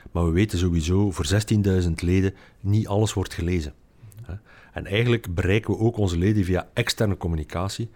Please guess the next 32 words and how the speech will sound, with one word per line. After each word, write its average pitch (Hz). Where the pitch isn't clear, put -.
En -
tegelijkertijd 104
zien 101
de 107
leden 107
dan 95
ook 110
dat 90
we 85
daarmee 98
proberen 98
stakeholders, 98
politici, 95
eh, 78
te 90
beïnvloeden 95
en 90
de 87
reputatie 101
van 90
de 85
bouw 87
te 87
verbeteren. 78
S-, -
eh, 82
externe 123
communicatie 101
is 92
ook 104
belangrijk 92
voor -